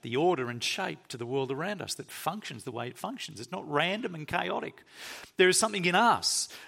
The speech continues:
uh, the fact of human consciousness, that we have a mind, we're not just material. There's this non-material consciousness that we have that can't be reduced just to chemistry, biology and physics. That's an extraordinary thing, that it means if there's a non-material thing in us,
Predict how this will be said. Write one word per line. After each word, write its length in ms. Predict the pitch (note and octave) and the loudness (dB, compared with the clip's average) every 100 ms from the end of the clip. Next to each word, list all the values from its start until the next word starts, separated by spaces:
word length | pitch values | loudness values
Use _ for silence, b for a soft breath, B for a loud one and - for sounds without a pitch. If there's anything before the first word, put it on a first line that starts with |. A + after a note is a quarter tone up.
| - | 2
uh, 280 | C3 B2 C#3 D3 | 6 6 4 0
the 80 | C#3 | -2
fact 280 | - F#3 D#3+ | 0 0 -2
of 100 | - | -4
human 320 | F3 D#3 C#3+ | -4 -4 -6
consciousness, 880 | - G#3 G3 - F3+ - - F#2+ - | -4 -4 -2 -2 0 -2 -2 -4 -4
that 120 | C#3 | -2
we 120 | C#3 | -2
have 140 | C#3 D3+ | 0 0
a 60 | |
mind, 640 | C#3+ D3 F#3 F#3+ E3 G#2+ A2 | -2 0 2 2 0 -4 -6
we're 120 | A2+ | -6
not 180 | B2 D3 | -4 -6
just 240 | E3 - | -6 -6
material. 800 | C#3+ - - G#3 G#3+ F#3 A#2 F2 - B B - | -8 -4 -4 -2 2 2 2 -2 -10 B B -6
There's 180 | D#3+ - | 0 0
this 240 | D#3+ - | 2 -2
non-material 1200 | C#3+ C3+ G3+ A3+ G3+ E3 - - E3+ D3+ D3+ C#3+ | -2 2 4 4 2 -4 -4 -2 0 0 0 -2
consciousness 840 | - - A3+ C#4+ - - - A#2 - | -6 -4 -4 -2 -4 -2 -4 -4 -8
that 120 | C#3+ | -6
we 140 | A#2+ | -8
have 340 | G2+ G2 F2+ - B - | -8 -10 -14 -18 B -2
that 120 | F3+ | -2
can't 260 | - F#3+ - | 2 2 2
be 100 | F3 | -2
reduced 680 | F#3 D#3+ A3+ A#3 - - B B - | -2 -2 -2 -2 -4 -8 B B -10
just 160 | D3 | -10
to 40 | - | -6
chemistry, 440 | D#3+ C#3+ - C3+ | -6 -4 -6 -4
biology 420 | A#2 B2 A#2+ A2+ | 0 0 0 -6
and 100 | A2 | -8
physics. 420 | A#2 F2+ D#2 - - B B B - | -8 -8 -10 -20 -20 B B B -6
That's 180 | - | -4
an 80 | D#4 | -2
extraordinary 580 | C4+ - F3 F#3+ A#3 F3+ | -2 -4 0 2 2 -2
thing, 180 | - C#3 | -8 -4
that 120 | D3 | -4
it 60 | E3 | -4
means 180 | E3+ | -6
if 80 | D3 | -2
there's 160 | D#3+ D3 | -2 -2
a 60 | |
non-material 800 | D3 D3 F#3+ A3+ F#3 - F#3 D#3+ | -2 0 2 2 0 -2 0 -2
thing 200 | - E3+ | 0 -2
in 120 | C#3+ D#3 | 2 2
us, 420 | A3 A#2+ - | 2 0 -4